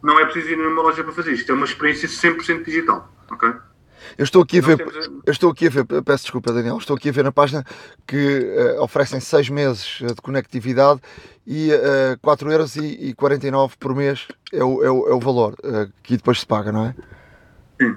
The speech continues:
Speaker 1: sim. Isto basicamente, eh, o que estamos aqui, portanto, durante os primeiros seis meses o serviço é completamente gratuito e, portanto, o cliente não tem nenhum, nenhuma fidelização, portanto, pode desativar se quiser mais tarde, se não achar que não, que a experiência não, não está a ser, eh,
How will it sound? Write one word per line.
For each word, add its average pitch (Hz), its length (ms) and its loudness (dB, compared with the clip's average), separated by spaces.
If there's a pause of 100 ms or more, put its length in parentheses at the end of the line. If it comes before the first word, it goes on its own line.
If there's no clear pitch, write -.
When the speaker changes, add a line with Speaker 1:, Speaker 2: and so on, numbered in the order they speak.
(100)
Speaker 1:
sim. 117 140 -4
Isto 107 140 -8
basicamente, 156 680 2 (100)
eh, 135 300 -2
o - 60 -8
que 135 80 -6
estamos 139 240 -4
aqui, 139 240 -6
portanto, 117 360 -4
durante 135 220 2
os - 80 -16
primeiros 135 320 -2
seis 135 160 0
meses 127 340 -2
o - 80 -10
serviço 120 280 -4
é - 40 0
completamente 117 460 -2
gratuito 123 460 -2
e, 113 60 -6
portanto, 117 300 -4
o 117 40 -8
cliente 123 280 2
não 120 80 0
tem 120 120 -2
nenhum, 120 220 -6
nenhuma 139 280 0
fidelização, 127 540 -2
portanto, 120 280 -8
pode 113 460 -2
desativar 110 420 2
se - 80 -6
quiser 113 200 -8
mais 104 160 -6
tarde, 123 360 4
se - 80 -20
não 101 100 -16
achar 98 220 -2
que - 80 -16
não, 95 140 -14 (540)
que 113 60 0
a 117 40 0
experiência 107 500 0
não, 98 200 -10 (180)
não 92 80 -10
está 101 220 2
a - 20 -6
ser, - 240 -8
eh, 101 280 -10